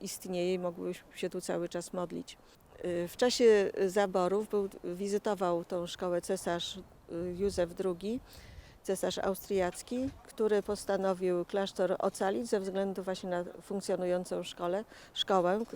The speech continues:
w której też uczono języka niemieckiego i to był duży atut, dlatego że ta szkoła się ostała i dzięki temu został klasztor nieskasowany.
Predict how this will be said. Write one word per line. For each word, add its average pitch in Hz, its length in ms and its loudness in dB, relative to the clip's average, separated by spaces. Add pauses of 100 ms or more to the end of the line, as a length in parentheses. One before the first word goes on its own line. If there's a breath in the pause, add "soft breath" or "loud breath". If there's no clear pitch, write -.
(160)
w - 80 -14
której 240 240 2
też 208 200 -4
uczono 190 320 -2
języka 180 380 -4
niemieckiego 175 560 -6
i 185 80 -4
to 190 120 -4
był 180 140 -6
duży 196 340 -2
atut, 175 360 -4 (240)
dlatego 180 440 -4
że - 60 -10
ta 175 100 -8
szkoła 170 400 -4 (340 loud breath)
się - 180 2
ostała 220 480 2
i 190 80 -4
dzięki 180 280 -6
temu 180 220 -4
został 175 340 -6
klasztor 170 460 -8
nieskasowany. 175 680 -10